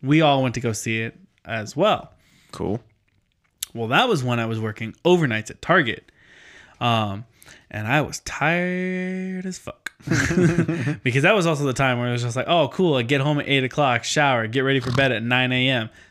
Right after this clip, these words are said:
Speaker 1: Sick. My mom would walk in my room at, like, "Oh, don't, you, you, you got the fuck, we gotta get a new cable."
Speaker 2: The, the cable's,
Speaker 1: <laughs> Uh,
Speaker 2: the cable's
Speaker 1: cable's
Speaker 2: pretty toasted, man.
Speaker 1: Yeah, I don't even know why.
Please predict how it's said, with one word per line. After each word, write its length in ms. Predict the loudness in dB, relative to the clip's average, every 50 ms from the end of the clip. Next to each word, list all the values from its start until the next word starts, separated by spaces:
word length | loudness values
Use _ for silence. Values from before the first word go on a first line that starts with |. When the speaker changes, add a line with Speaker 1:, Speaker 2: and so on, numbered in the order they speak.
| _
Speaker 1:
Sick. 540 | -6 -4 -2 0 2 2 2 2 0 -4 -8 -20 -20 -20 -20 -20 -20 _ _ -6
My 100 | -2 0
mom 220 | 2 2 2 2 2
would 80 | 2
walk 220 | 2 2 2 2 2
in 80 | 0 0
my 80 | 2
room 260 | 2 2 0 0 0
at, 120 | -2 -2 -2
like, 280 | -2 -2 -2 -2 -4 -8 _ _ _ _ _ _ _ _ _ _ _ _ _ _ _ _ _ _ -20 -16 -14
"Oh, 100 | -14 -14 -14 -14
don't, 220 | -14 -14 -14 -14
you, 260 | -14 -14 -14 -14 -16 -16 _ -14
you, 200 | -10 -10 -10 -8
you 160 | -6 -4 -2 0
got 140 | 0 -2
the 80 | -2 -6
fuck, 180 | -10 -10 -10 -4
we 120 | -2 0 2
gotta 140 | 2 2 0
get 100 | -2 -4
a 40 |
new 100 | -4 -8
cable." 380 | -10 -8 -8 -8 -8 -12 -16 -18 _ _ _ _ _ _ _ _
Speaker 2:
The, 80 | -18 -18
the 380 | -16 -12 -8 -6 -4 -2 -2 -4
cable's, 380 | -4 -6 -10 -14 -16 -16 -18 -20
Speaker 1:
<laughs> 40 | -20 -20 -14 -8
Uh, 240 | -2 0 0 0 0 -2 -6 -8
Speaker 2:
the 100 | -6 0
cable's 20 |
Speaker 1:
cable's 260 | 2 2 2 2 2
Speaker 2:
pretty 160 | 0 -2 -2
toasted, 480 | -4 -4 -4 -2 -2 -2 -4 -4 -6 -8
man. 280 | -6 -4 -4 -6 -6 -4
Speaker 1:
Yeah, 200 | -2 -2 0 2
I 60 | 2 2
don't 140 | 2 2
even 120 | 0 0 -2
know 100 | -4 -4
why. 420 | -6 -6 -6 -6 -6 -6 -8 -8